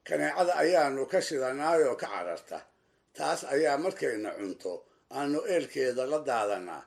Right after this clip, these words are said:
Roobabka guga iyo dayrtana dad badan baa awgeed nagaga leeda," ayuu odaygii ku jawaabay. Dalmareenkii oo muusoonaya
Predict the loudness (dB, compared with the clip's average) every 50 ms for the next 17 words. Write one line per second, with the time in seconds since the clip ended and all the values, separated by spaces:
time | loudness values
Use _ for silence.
0 | _ _ _ 4 6 8 10 8 8 6 6 0 0 0 0 -2 2 2 2 2
1 | 2 2 2 2 0 2 2 2 4 2 2 0 -4 -4 -4 -4 -8 -12 -14 _
2 | _ _ _ _ 0 2 2 2 2 0 2 2 2 2 2 2 2 2 2 4
3 | 4 4 4 4 0 -4 -4 -4 -4 -6 -8 _ _ _ _ _ _ -10 -8 -6
4 | -4 -4 0 2 2 2 2 2 -2 -2 -4 -4 -6 -6 -8 -10 _ _ _ _
5 | _ _ _ -8 -4 0 0 2 2 4 4 4 2 2 -2 -8 -10 -14 -6 -6
6 | -4 -4 -4 -6 -6 -12 -16 _ _ _ _ _ _ 4 4 4 6 6 6 8
7 | 8 8 6 4 2 2 2 4 6 6 6 6 6 4 2 2 2 2 6 6
8 | 6 6 4 0 0 0 0 -2 -4